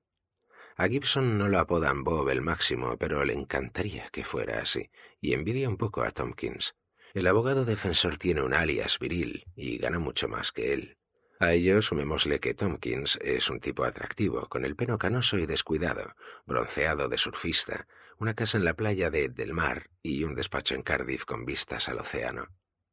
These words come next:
Es obvio por qué los funcionarios de la oficina del fiscal odian a Ben el Mínimo. «El hombre solo quiere enterrar a su hija, por el amor de Dios», dice Tompkins.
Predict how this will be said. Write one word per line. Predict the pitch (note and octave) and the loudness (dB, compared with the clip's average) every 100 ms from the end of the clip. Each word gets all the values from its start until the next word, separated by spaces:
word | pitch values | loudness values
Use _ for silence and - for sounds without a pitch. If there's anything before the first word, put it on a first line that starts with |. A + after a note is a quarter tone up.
| - | -2
Es | D2 - | 0 2
obvio | E2 G2+ A#2 A2+ | 2 -2 -8 -4
por | D2 C#2+ | -4 0
qué | C#2+ D2 | 0 0
los | C#2 | -2
funcionarios | - C#2 D2 C#2+ D#2 D2 C#2 | -2 -4 -2 0 0 0 0
de | |
la | B1+ | -2
oficina | C2 C2+ - C#2+ | -2 -6 -6 -4
del | C#2+ B1 | -4 -4
fiscal | C#2 - D#2+ E2+ | -2 -2 -2 -4
odian | C2+ - - - - - - | -4 -8 -10 -10 -12 -16 -10
a | G#1+ | -6
Ben | B1 C2 A1+ | -2 -2 -4
el | G1+ G#1 | -6 -8
Mínimo. | G#1 - - - _ _ _ _ _ _ | -10 -10 -14 -16 _ _ _ _ _ _
«El | G2 | -2
hombre | B2 B2 F2+ C2+ | 0 2 2 2
solo | - F2 - | 2 2 2
quiere | D#2+ E2 | 2 2
enterrar | - - C#2+ | 0 2 2
a | D2 | 2
su | - | 4
hija, | F#2+ - A#1+ G#1+ | 4 2 -2 -4
por | - | -2
el | B1 | 0
amor | C2+ D2 | 0 0
de | C#2+ | 0
Dios», | D#2 D2+ - - - _ - | 0 0 0 -2 -10 _ -10
dice | - D#2+ - C#2 | -6 -4 -4 -4
Tompkins. | - A1+ - - - - | -4 -6 -8 -10 -8 -8